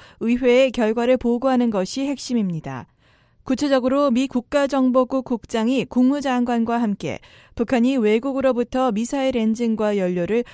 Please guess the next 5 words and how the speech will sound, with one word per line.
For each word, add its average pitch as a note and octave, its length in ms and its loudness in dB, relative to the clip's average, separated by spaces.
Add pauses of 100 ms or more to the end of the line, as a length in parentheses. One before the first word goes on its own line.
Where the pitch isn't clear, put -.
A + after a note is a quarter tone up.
(120)
어떻게 C4+ 420 -2
조달하고 C4+ 540 -2
있는지 G#3 420 -2
조사하도록 A3 760 -4
했습니다. D#3+ 600 -10